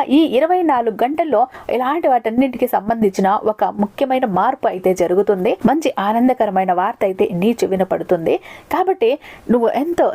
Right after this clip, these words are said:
సంతోషంగా ఉంటావు, బిడ్డ. నీవు, నువ్వు సంతోషంతో గంతులు వేస్తున్నట్టు ఈ సాయి కళ్ళకు కనబడుతోంది. ఖచ్చితంగా ఈ ఇరవై నాలుగు గంటల తర్వాత ఇదే జరిగి తీరుతుంది. ఇక మూడవ అంకెను తాకిన బిడ్డ ఎవరైతే ఉన్నారో, ఒక్కసారి కళ్ళు మూసుకొని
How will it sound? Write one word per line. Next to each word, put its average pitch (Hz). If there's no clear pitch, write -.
సంతోషంగా 220
ఉంటావు, 180
బిడ్డ. 175
నీవు, 277
నువ్వు 339
సంతోషంతో 277
గంతులు 302
వేస్తున్నట్టు 190
ఈ 220
సాయి 233
కళ్ళకు 190
కనబడుతోంది. 190
ఖచ్చితంగా 320
ఈ 294
ఇరవై 294
నాలుగు 220
గంటల 190
తర్వాత 190
ఇదే 196
జరిగి 175
తీరుతుంది. 170
ఇక 302
మూడవ 330
అంకెను 226
తాకిన 185
బిడ్డ 170
ఎవరైతే 214
ఉన్నారో, 180
ఒక్కసారి 339
కళ్ళు 330
మూసుకొని 226